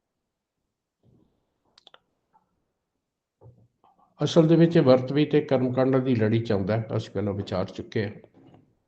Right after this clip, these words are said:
ਬ੍ਰਾਹਮਣ ਨੇ ਕੁਝ ਕਰਮ ਮਿੱਥ ਦਿੱਤੇ ਕਿ ਇਹਨਾਂ ਦੇ ਕਰਨ ਨਾਲ, ਇਹ ਕਰਮ ਕਾਂਡ ਨੇ, ਧਰਮ ਦੇ ਕਰਮ ਨੇ, ਇਹਨਾਂ ਦੇ ਕਰਨ ਨਾਲ ਤੇਰਾ ਜੀਵਨ ਸਫਲਾ ਹੋ ਜਾਏਗਾ,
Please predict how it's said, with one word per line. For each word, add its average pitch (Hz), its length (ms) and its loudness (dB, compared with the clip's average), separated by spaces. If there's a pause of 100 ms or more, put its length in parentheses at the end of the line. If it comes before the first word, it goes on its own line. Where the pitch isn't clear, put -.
(340)
ਬ੍ਰਾਹਮਣ 127 340 2
ਨੇ 127 200 0
ਕੁਝ 123 220 -2
ਕਰਮ 127 260 2
ਮਿੱਥ 123 400 2
ਦਿੱਤੇ 104 400 0
ਕਿ 104 260 -6
ਇਹਨਾਂ 135 260 0
ਦੇ 120 120 0
ਕਰਨ 101 340 -2
ਨਾਲ, 98 460 -4 (500)
ਇਹ 127 200 -6
ਕਰਮ 120 320 2
ਕਾਂਡ 104 340 -2
ਨੇ, 101 200 -2
ਧਰਮ 92 440 -2
ਦੇ 123 120 2
ਕਰਮ 98 400 -2
ਨੇ, 95 180 -8 (720)
ਇਹਨਾਂ 123 200 4
ਦੇ 117 120 0
ਕਰਨ 101 240 -6
ਨਾਲ 98 320 -4
ਤੇਰਾ 98 240 -6
ਜੀਵਨ 95 360 -6
ਸਫਲਾ 95 380 -8
ਹੋ 92 120 -6
ਜਾਏਗਾ, 107 440 -12